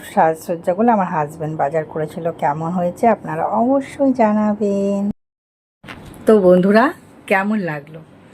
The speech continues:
কেমন লাগলো বলুন? একদম মন ভোলানো রূপ না, তাই না? চোখ সরানো যাচ্ছে না, ঠিক আমারও তাই হয়েছিল। তো খুব সুন্দর লাগ-, মানে আমার না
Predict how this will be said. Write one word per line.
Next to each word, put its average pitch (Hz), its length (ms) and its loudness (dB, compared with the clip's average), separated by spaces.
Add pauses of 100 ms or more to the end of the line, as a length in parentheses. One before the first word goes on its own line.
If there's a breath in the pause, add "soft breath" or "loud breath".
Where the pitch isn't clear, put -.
(680 loud breath)
কেমন 214 360 2
লাগলো 175 420 -2
বলুন? 170 400 -6 (160)
একদম 175 420 -2
মন 185 540 2
ভোলানো 175 540 0
রূপ 185 160 0 (100)
না, 233 180 0 (340)
তাই 180 220 2
না? 247 140 0 (840 loud breath)
চোখ 190 360 4
সরানো 180 560 2
যাচ্ছে 202 500 0
না, 247 160 0 (580 loud breath)
ঠিক 269 240 2
আমারও 165 340 -4
তাই 170 260 -4
হয়েছিল। 160 520 -6 (840 loud breath)
তো 170 420 2 (600)
খুব 320 180 4
সুন্দর 180 560 0
লাগ-, 175 380 -4
মানে 175 220 -2
আমার 185 340 2
না 359 280 4